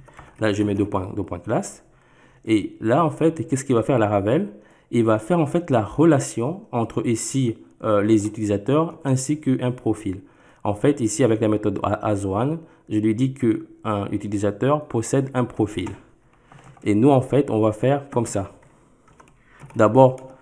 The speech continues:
on récupère l'utilisateur. On va utiliser ici la méthode, euh, profile, mais ici sans mettre les parenthèses. Et si par exemple j'ai envie de récupérer son profil Google,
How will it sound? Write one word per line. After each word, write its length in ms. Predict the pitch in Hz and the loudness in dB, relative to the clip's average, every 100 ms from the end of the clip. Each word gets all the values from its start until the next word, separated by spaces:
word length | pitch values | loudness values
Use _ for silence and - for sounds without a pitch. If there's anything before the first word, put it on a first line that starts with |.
| _ 196 - - | _ -20 -14 -2
on 220 | 110 104 | 0 2
récupère 380 | 107 113 110 107 | 0 -2 0 0
l'utilisateur. 680 | 98 104 95 87 107 143 - - _ - - - - - _ - _ - - - - | 0 -2 -4 -2 0 0 -2 -16 _ -20 -20 -20 -20 -20 _ -20 _ -20 -20 -16 -4
On 80 | 104 | 2
va 100 | 107 | 2
utiliser 320 | 117 113 127 | 2 2 2
ici 200 | 117 131 | 4 2
la 100 | 107 | 4
méthode, 600 | 104 104 113 98 92 - - _ _ - | 2 2 0 2 -2 -6 -18 _ _ -6
euh, 120 | 92 | -6
profile, 560 | - 104 104 120 165 165 | 0 0 2 2 2 2
mais 140 | 110 | 0
ici 400 | 131 110 131 127 | 0 -2 0 -2
sans 280 | - 127 120 | -2 0 2
mettre 280 | 117 113 110 | 0 -2 -2
les 80 | |
parenthèses. 640 | 104 95 95 110 127 160 - - _ - | -2 -2 -4 -2 -2 -2 -6 -20 _ -8
Et 120 | - | -4
si 160 | - 131 | -2 0
par 120 | 123 | 0
exemple 160 | 117 117 | 2 2
j'ai 60 | |
envie 180 | 110 113 | 2 2
de 60 | 107 | 2
récupérer 360 | 104 104 107 | 0 0 2
son 160 | 110 101 | 0 -4
profil 360 | - 104 104 | -4 -2 -2
Google, 460 | 101 101 92 113 143 | -4 -4 -2 -2 -4